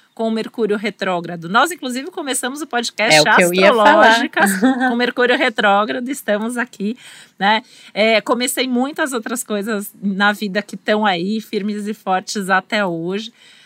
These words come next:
Speaker 1: Você pode, sim, comprar um carro, comprar um imóvel, assinar um contrato. O que que tem que fazer no caso do Mercúrio estar retrógrado e você precisar ou desejar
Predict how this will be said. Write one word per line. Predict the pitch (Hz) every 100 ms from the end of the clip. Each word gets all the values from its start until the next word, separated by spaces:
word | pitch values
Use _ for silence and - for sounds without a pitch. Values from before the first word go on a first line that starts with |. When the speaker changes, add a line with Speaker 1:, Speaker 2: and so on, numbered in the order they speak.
| -
Speaker 1:
Você | 208 247 -
pode, | - 277 320 330 294
sim, | - 254 254 254
comprar | 240 214 214 220 214 202
um | 190 196
carro, | - 208 208 208 202 196 190
comprar | - 196 202 196
um | 202
imóvel, | 196 196 190 208 208 190 190 180
assinar | 190 - 202 190
um | 196
contrato. | 214 208 226 240 170 156 - 202 _ _ _ -
O | 254
que | -
que | 523 494
tem | 330 277
que | -
fazer | - 202 196 220 233 233
no | 220
caso | 214 214 220 220
do | 208
Mercúrio | 208 - 233 208
estar | - 220 226
retrógrado | 233 247 247 202 196 208 208 214
e |
você | 208 208 233
precisar | 196 226 - 214 202 202 220
ou | 233 220
desejar | 185 262 285 262 226 208 180 180 208